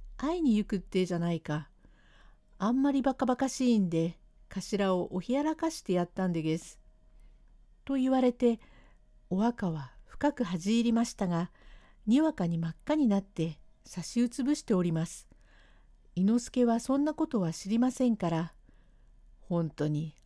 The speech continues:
あの頭の慌て者にも困る」と、ちょいとお若を見ますると、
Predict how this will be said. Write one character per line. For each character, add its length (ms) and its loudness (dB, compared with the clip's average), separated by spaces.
あ 100 -2
の 240 2
頭 420 -2
の 220 2
慌 100 2
て 120 -2
者 240 2
に 120 2
も 120 2
困 320 2
る」 160 -2
と、 220 2
ち 120 -4
ょ 60 2
い 80 0
と 180 -2
お 100 0
若 300 0
を 100 0
見 100 0
ま 100 2
す 140 -4
る 100 -2
と、 300 -4